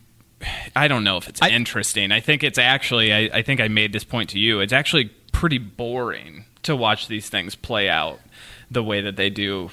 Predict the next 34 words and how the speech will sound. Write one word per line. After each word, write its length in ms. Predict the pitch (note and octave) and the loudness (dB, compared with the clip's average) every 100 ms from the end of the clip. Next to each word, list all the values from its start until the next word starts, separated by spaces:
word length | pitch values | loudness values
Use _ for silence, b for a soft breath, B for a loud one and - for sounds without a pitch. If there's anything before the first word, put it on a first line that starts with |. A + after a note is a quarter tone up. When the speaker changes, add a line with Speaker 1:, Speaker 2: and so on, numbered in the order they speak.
| - - | -16 -16
Speaker 1:
with 400 | A#2+ A#2+ G#2 - - _ - - - | 0 0 0 -10 -20 _ -20 -20 -12
sort 340 | - - C3+ A#2 | -6 -2 0 0
of 220 | G#2 G2+ | -2 0
the, 260 | A2 G#2 - | 0 0 -6
like, 200 | A2+ A2 | -4 -2
lowest 400 | G#2+ A2+ G#2 G#2 | -2 -4 -4 -6
common 320 | - A2 A2 G#2+ | -2 0 0 -4
denominator 720 | G#2+ G#2 G#2 A2+ A2+ A2 A2+ | 0 0 0 0 -2 -2 -4
takes. 720 | - B2 C3 - - - - - _ - B B D3+ | 0 0 0 -4 -12 -12 -16 -20 _ -20 B B 2
Speaker 2:
Well, 100 | E3 | 4
I 140 | E3 | 6
think 260 | D#3 F#3+ F3 | 6 4 4
it's 160 | C#3+ | 0
not 220 | C#3 C3+ B2+ | 2 2 4
going 240 | C3 B2+ | 4 6
away, 320 | A#2 A2+ A#2 | 4 6 4
though, 380 | A2 G2+ F#2 F2+ | 4 4 2 2
or 340 | - C3 C3 C3+ | 4 4 4 2
at 160 | C#3 | 0
least 340 | D#3+ D3+ C3 - | 2 2 2 2
not 160 | C#3 | 2
going 200 | C#3 C3+ | 2 0
away 220 | B2+ A#2+ | 2 2
for 240 | A2+ - A#2 | 2 2 2
a 80 | G#2+ | 2
little 340 | A2+ D3+ C#3+ | 4 6 6
bit, 300 | A2+ A#2 - | 4 2 2
because 480 | C3+ - C3+ A#2+ - B B B _ | -2 4 4 4 -2 B B B _
even 540 | F#3+ G#3 G#3+ G3+ F3 - _ _ | 4 6 6 4 0 -6 _ _
kind 180 | - D#3 | 4 4
of 160 | C3 G#2 | 2 4
buried 400 | C3 C#3+ C3+ A#2 | 6 8 6 6
in 200 | A#2 A#2 | 4 6
this 600 | A2+ A2 - - - | 4 4 0 -2 -6